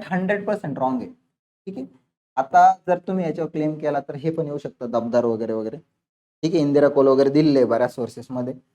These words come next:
पण ही फॅक्ट सगळ्यात मोठं इथं आसाम दिलेलं आहे, त्याच्यामुळं याचा आन्सर काय आहे? पर्याय क्रमांक तीन ही करेक्ट आन्सर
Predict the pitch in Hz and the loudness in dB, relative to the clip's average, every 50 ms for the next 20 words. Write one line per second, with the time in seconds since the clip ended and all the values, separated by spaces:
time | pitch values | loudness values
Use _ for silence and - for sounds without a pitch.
0 | _ _ _ _ - 220 180 - - - - _ _ _ _ _ _ _ _ - | _ _ _ _ 4 4 4 2 -2 -8 -14 _ _ _ _ _ _ _ _ 2
1 | 233 247 240 233 208 202 202 202 - - _ _ _ - 180 175 190 196 190 196 | 2 2 6 6 6 6 6 2 -4 -14 _ _ _ -2 0 2 2 0 0 -2
2 | 185 185 185 175 165 165 - 185 - 135 156 165 - - 185 175 175 175 175 165 | -6 -4 -2 -2 -4 -2 -4 -2 0 0 0 0 0 -2 -2 -2 -2 -4 -4 -4
3 | 151 143 139 135 139 143 135 - 156 147 143 143 151 147 _ _ _ - 147 143 | -4 -4 -4 -4 -6 -8 -8 -8 -8 -8 -8 -8 -10 -12 _ _ _ -14 -14 -6
4 | - 165 156 156 165 156 151 135 - 139 131 131 131 120 117 117 113 - 110 101 | -2 -2 -2 -2 -2 -6 -8 -6 -2 -2 -2 0 -2 -4 -6 -8 -8 -10 -14 -14
5 | 107 107 107 - 180 - _ _ _ - 143 139 135 123 139 120 104 101 - - | -14 -16 -18 -20 -20 -20 _ _ _ -8 -6 -6 -6 -8 -8 -8 -10 -8 -8 -8
6 | 101 113 127 127 - 156 - | -8 -8 -8 -6 -6 -6 -6